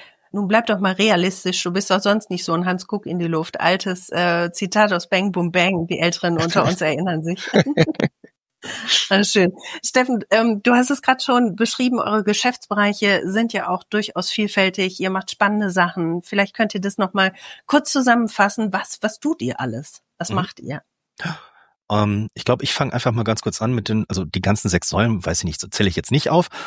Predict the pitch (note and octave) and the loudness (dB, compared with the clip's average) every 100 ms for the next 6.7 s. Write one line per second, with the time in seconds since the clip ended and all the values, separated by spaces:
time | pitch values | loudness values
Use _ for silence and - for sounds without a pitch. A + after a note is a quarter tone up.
0 | - - - F#2+ - C#3 - - - - | -8 -6 -2 -2 2 0 0 -12 -18 -18
1 | _ A2 A#2 A#2+ A#2 _ G#2+ - C3+ D#3 | _ 2 2 2 -2 _ -4 0 2 4
2 | C#3 A2+ A#2 A#2+ A2 A2+ G2+ - G#2+ G#2 | 2 2 0 2 2 2 -2 -6 -6 -4
3 | G2 G2 - A2+ A2 G#2 F#2+ E2 F2 - | -2 0 2 2 2 0 0 2 0 0
4 | D#2 C#2+ - - - - - - F3 F3+ | -2 -2 -4 -6 -8 -16 -20 -8 -2 0
5 | - G#2 G2+ - A#2 A2 A#2 A2+ - B2 | 0 0 -2 0 2 2 2 0 0 2
6 | E3+ E3 G#2 - - A2 G#2+ | 2 2 0 -2 -2 0 0